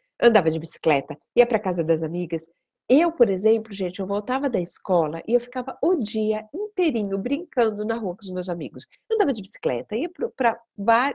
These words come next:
ia pra outros bairros de bicicleta. E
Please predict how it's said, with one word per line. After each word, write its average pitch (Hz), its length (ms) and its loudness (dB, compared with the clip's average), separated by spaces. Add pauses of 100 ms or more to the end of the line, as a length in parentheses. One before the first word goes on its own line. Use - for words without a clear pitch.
(140)
ia 262 160 2
pra 262 220 -2
outros 269 360 -6
bairros 190 540 -2
de 156 100 -2
bicicleta. - 720 -10 (880)
E 254 480 4